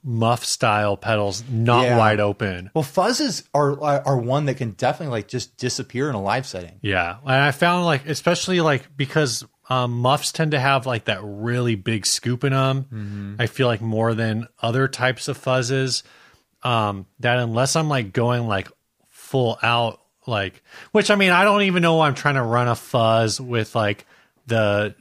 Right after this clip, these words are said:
Speaker 1: sustain or, you know, whatever drive, uh, fu-, function knob, like, not dimed. Like,
Speaker 2: Yeah,
Speaker 1: that's
Speaker 2: you're
Speaker 1: my,
Speaker 2: supposed to turn,
Speaker 1: that's
Speaker 2: I don't
Speaker 1: my own fault, right?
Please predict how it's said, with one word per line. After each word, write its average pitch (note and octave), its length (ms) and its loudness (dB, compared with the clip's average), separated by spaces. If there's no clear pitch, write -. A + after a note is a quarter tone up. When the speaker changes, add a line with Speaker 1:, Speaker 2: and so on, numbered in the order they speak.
Speaker 1:
sustain A2+ 760 0
or, G#2 220 2
you B2 140 -2
know, G#2+ 120 0
whatever G#2 400 -2
drive, G#2 560 -2
uh, C3+ 180 -8
fu-, - 320 -6
function A2+ 640 -2
knob, G#2 460 0
like, A2+ 180 -6
not G#2 280 -4
dimed. B2+ 500 2
Like, G#2+ 200 -2
Speaker 2:
Yeah, C3+ 80 6
Speaker 1:
that's F#3+ 120 4
Speaker 2:
you're F3 40 0
Speaker 1:
my, F#3+ 120 4
Speaker 2:
supposed G#3 140 -4
to - 60 -8
turn, G3 180 0
Speaker 1:
that's G3+ 100 6
Speaker 2:
I A3+ 40 4
don't C#4 60 4
Speaker 1:
my A3+ 160 6
own F3 240 4
fault, C3 540 4
right? C3 100 2